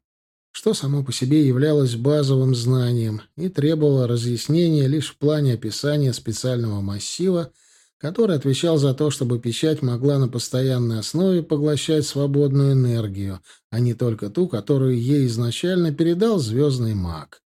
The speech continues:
Практическая же часть заставила Ордана задуматься. Условия.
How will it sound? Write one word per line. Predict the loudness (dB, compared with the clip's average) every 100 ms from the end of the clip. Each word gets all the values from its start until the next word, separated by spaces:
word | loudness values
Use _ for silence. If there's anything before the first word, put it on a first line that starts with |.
| _ _ _ _ _ _
Практическая | -2 -2 -2 -10 -10 -10 -4 -2 0
же | 0
часть | 0 -2 -2
заставила | -6 -8 -8 -6 -2 0 0
Ордана | 0 -2 0 0
задуматься. | 0 0 0 -2 -6 -10 -12 -14 -18 -20 _ _ _ _ _ _
Условия. | -10 -8 -2 0 2 0 -2